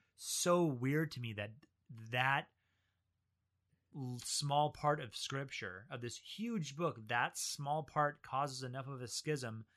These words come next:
that you have to make a different church.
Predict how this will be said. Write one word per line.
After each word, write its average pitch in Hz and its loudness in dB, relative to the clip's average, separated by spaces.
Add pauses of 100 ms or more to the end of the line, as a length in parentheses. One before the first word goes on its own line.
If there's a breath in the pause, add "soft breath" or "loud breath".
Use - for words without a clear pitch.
(360 soft breath)
that 120 0 (500)
you 131 -2 (1300)
have 135 2
to 135 -2
make 127 -2
a 120 -2
different 117 -4
church. - -4